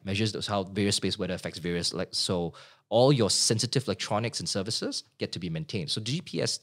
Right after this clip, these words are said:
requires that you know what's going on there to both maintain accuracy and to make sure that the service stays running in the event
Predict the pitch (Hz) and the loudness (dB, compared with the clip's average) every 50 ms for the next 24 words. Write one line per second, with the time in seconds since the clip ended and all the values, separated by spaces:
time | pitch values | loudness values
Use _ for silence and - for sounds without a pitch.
0 | _ 104 101 - - - 110 113 110 104 104 101 98 - - - - _ _ _ | _ -12 -14 -8 -2 2 2 4 4 4 2 2 0 -2 -4 -8 -18 _ _ _
1 | _ - 98 95 110 101 101 107 117 127 123 95 - - - 92 90 90 87 82 | _ -12 -6 -4 -2 -2 0 0 0 2 2 0 -2 -4 -4 -4 -4 -4 -4 -4
2 | 80 82 85 117 110 85 87 107 120 - _ _ _ - 107 - - 101 92 - | -6 -4 -2 -2 0 0 0 -2 -6 -8 _ _ _ -10 -8 -4 -2 -2 -2 -4
3 | - - 98 101 87 - 113 92 92 87 85 - - 131 135 135 - - 185 226 | -8 -10 -10 -8 -6 -4 -2 -2 -2 -2 -4 -6 -6 -6 -4 -2 -2 -2 -4 -6
4 | 254 - _ _ _ _ _ _ _ _ _ - 143 160 160 131 104 - - 95 | -8 -12 _ _ _ _ _ _ _ _ _ 2 2 4 4 2 0 -2 -4 -4
5 | 104 95 - - 117 90 90 - - - 101 85 87 87 - - - - - - | -4 -2 0 0 0 0 0 -2 -2 -2 -4 -4 -4 -4 -4 -6 -6 -6 -6 -4
6 | - 95 95 92 90 95 90 87 180 180 175 87 85 85 - 92 90 175 | -2 -2 -2 -2 -2 -4 -2 -2 -2 -4 -4 -4 -4 -4 -4 -4 -6 -6